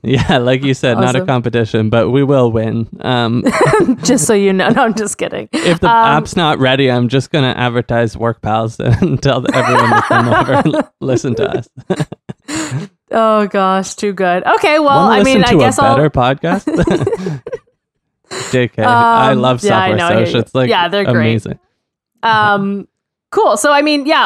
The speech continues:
Speaker 2: I'll let you go, but if anyone's, uh, looking to find us, you can find us on Twitter at Work Pals.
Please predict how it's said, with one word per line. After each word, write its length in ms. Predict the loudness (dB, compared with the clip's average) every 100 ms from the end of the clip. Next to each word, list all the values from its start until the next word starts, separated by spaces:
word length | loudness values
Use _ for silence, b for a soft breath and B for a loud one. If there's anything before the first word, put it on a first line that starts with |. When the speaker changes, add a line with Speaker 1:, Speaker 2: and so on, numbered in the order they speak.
| 2
Speaker 2:
I'll 140 | 2
let 160 | 2 0
you 120 | 0
go, 260 | 2 2 2
but 100 | -2
if 100 | -2
anyone's, 640 | -4 -2 0 -2 -4 -2
uh, 360 | 0 2 0 -2
looking 340 | -6 -6 -6
to 100 | -6
find 340 | -2 0 0 0
us, 280 | 0 -2
you 80 | -6
can 120 | -4
find 200 | -4 -2
us 100 | -2
on 120 | -4 -6
Twitter 360 | -4 -2 -2
at 380 | 0 -2 -2 -4 -6
Work 200 | -8 -2
Pals. 360 | -2 -2 -4